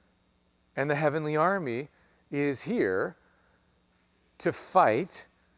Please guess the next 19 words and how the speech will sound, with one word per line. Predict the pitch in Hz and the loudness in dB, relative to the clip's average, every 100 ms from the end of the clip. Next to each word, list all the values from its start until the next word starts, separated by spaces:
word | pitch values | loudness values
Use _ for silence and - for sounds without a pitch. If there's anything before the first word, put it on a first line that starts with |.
| _ - | _ 0
to | 160 | 2
accomplish | - - 170 170 180 107 104 151 - | 2 6 8 8 2 -2 -2 -2 -6
what | 139 156 135 101 | -4 -4 -6 0
God | 120 107 123 | 2 4 2
has | 139 139 | 0 -6
set | - 98 | -2 0
out | 98 113 - | -2 -4 -6
to | 147 | -8
do. | 214 127 120 _ _ _ - - - | -4 -6 -8 _ _ _ -20 -20 -6
And | 170 170 | -4 -2
it's | - | 2
also | - 247 - 262 | 4 4 4 4
a | |
reminder | 175 123 107 113 123 | 4 4 0 0 0
that | 143 | 0
Jesus | 120 175 156 147 - | -2 -2 0 0 0
is | 240 156 139 | -2 -4 -2
not | 170 240 190 | -2 -2 0
just | 180 170 - - | 0 0 -2 -10